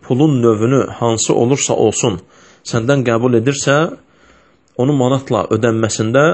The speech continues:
heç bir problem yoxdur və maneə yoxdur. Hətta dollarla və ya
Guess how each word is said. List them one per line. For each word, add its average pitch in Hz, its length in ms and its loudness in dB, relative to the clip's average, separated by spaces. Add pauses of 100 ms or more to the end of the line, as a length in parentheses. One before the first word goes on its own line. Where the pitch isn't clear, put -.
(120)
heç 139 260 -2
bir 120 80 0
problem 113 400 -2
yoxdur - 380 -6
və 113 180 -2
maneə 107 320 0
yoxdur. - 320 -6 (880)
Hətta 139 320 -2
dollarla 113 640 2
və 120 180 0
ya 123 160 2